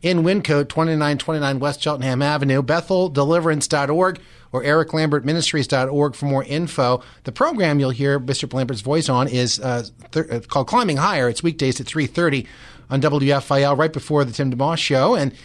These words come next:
has, uh, been on the air with us just over five years now, which is a wonderful thing.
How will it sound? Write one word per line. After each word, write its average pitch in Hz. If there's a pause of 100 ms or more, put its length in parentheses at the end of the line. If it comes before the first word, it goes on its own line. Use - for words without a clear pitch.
(200)
has, 131
uh, 127
been 139
on 147
the 151
air 156
with 160
us -
just 190
over 208
five 214
years 226
now, 120
which 117
is 131
a 131
wonderful 156
thing. 190